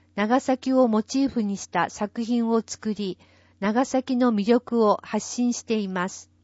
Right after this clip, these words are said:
クエスチョン二、長崎のカルチャーの魅力は？アンサー、食文化一つをとっても、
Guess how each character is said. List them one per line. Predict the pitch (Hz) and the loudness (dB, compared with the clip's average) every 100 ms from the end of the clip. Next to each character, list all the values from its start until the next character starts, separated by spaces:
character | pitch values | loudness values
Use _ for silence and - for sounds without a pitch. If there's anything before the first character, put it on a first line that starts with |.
| _ _ _ _ _ _ _ _ _ _ _ _ _ _ _ _ _ _ | _ _ _ _ _ _ _ _ _ _ _ _ _ _ _ _ _ _
ク | 262 | 2
エ | 277 302 | 4 2
ス | - | 0
チ | 240 | 0
ョ | 202 | 0
ン | 180 - | -2 -8
二、 | 190 233 220 - _ _ _ _ _ _ _ _ | -2 0 0 -6 _ _ _ _ _ _ _ _
長 | 202 220 277 | -4 2 2
崎 | - 277 269 | 2 -2 0
の | 247 233 - | 0 0 0
カ | - | -2
ル | 269 285 | 0 0
チ | - | 2
ャ | 240 220 | 2 2
ー | |
の | 190 190 | -2 -4
魅 | 190 | 0
力 | 214 226 - 202 | 0 0 0 0
は？ | 196 226 - _ _ _ _ _ _ _ _ _ | 0 -2 -6 _ _ _ _ _ _ _ _ _
ア | 196 269 | 0 2
ン | 269 | 0
サ | - 214 185 165 - | 0 0 0 -2 -8
ー、 | _ _ _ _ _ _ _ _ | _ _ _ _ _ _ _ _
食 | - 233 - 254 | -4 -2 0 0
文 | 285 285 | 2 0
化 | - 262 | 2 0
一 | 254 - 269 | 0 0 -2
つ | - 254 | 0 2
を | 247 | 2
と | 240 233 | 2 0
っ | |
て | 233 214 190 | 0 -4 -2
も、 | 190 185 | -2 -2